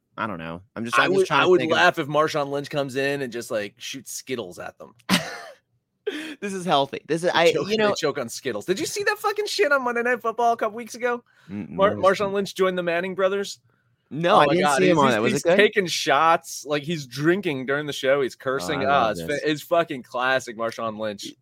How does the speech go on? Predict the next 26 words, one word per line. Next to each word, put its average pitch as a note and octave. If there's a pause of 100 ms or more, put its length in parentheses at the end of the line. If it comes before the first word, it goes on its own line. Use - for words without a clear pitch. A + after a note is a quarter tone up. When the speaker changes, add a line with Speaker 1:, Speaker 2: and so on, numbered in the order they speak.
(160)
Speaker 1:
you A#3
know, D#4+ (640)
if F3
there's G3+
anything C3 (140)
that B2+
E D3+
S D#3+
P D3+
N C3
has C3
done C#3+
right A2+
lately, D3+ (220)
it C#3+
is D3
the C#3+
Manning F2+
cast. -
Speaker 2:
Oh, A2+
yeah. F2+ (300)
Speaker 1:
I D3+
think G3+
that F3+
that E3+
is, D3